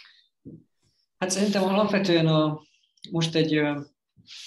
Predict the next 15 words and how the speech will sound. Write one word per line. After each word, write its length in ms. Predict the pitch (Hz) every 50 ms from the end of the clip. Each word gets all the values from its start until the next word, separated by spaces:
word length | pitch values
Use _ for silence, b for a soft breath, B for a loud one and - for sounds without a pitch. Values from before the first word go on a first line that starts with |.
| B
egy 100 | B 139
ilyen 160 | 143 165 165 165
evolúciós 680 | 160 165 175 160 165 165 147 135 - - 139 135 123
szintlépést 840 | - - 135 131 123 - 131 127 127 127 - 131 127 120 - - -
látok 680 | 123 123 123 120 120 - - 131 127 120 123 - - - -
én 240 | 143 131 131 127 127
itt 240 | 131 123 _ -
a, 340 | - 131 127 143 139 127 127 131 127 - _ _ _ _
magában 440 | - 127 127 127 127 123 123 127 131
a 80 | 135 135
marketing 500 | 127 131 127 127 127 131 123 - 127 120
szakmában 560 | - - 156 - - 139 131 135 - 139 139
is, 180 | 131 131 - -
amikor 360 | 127 131 127 - - - -
is 320 | - - - - _ _